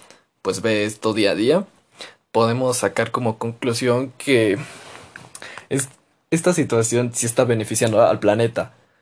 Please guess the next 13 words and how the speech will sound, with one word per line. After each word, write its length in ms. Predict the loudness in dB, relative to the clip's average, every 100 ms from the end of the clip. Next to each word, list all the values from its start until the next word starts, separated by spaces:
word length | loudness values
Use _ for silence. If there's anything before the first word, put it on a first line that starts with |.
| _
pero 280 | 0 2 4
no 100 | 4
es 100 | 0
cosa 300 | 0 0 2
de 180 | 2 0
que 300 | 0 0 2
se 260 | 2 0 0 -2
beneficie 500 | 0 2 0 0 -2
por 220 | 0 2
el 80 | 4
momento 420 | 2 2 0 -2
y 80 | -2
ya. 320 | 2 2 0